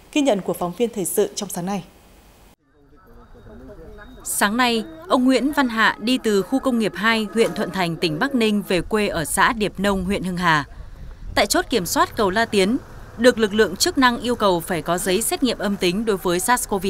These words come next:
Speaker 2: hai hoặc bằng phương pháp test nhanh kháng nguyên hoặc P C R thì mới được đi qua.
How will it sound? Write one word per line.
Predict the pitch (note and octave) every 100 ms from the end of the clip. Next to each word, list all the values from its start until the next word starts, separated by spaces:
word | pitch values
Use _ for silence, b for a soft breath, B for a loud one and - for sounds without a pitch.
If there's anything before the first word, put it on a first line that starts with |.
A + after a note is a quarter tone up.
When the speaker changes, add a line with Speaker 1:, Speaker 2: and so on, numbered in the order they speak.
| F3+
Speaker 2:
hai | F#3 E3 B B B -
hoặc | A3+
bằng | G#3+ G#3 G3+
phương | - B3
pháp | D#4 E4+
test | F4+
nhanh | A#3+ A3 G3+
kháng | F3+ F#3
nguyên | A3+ G#3+ F#3+ - - -
hoặc | A#3 -
P | -
C | B3 -
R | A#3 G3+ F3+ D#3+ - -
thì | B3 A3+
mới | G#3
được | C4 G3
đi | F3+ G3+
qua. | G3+ G3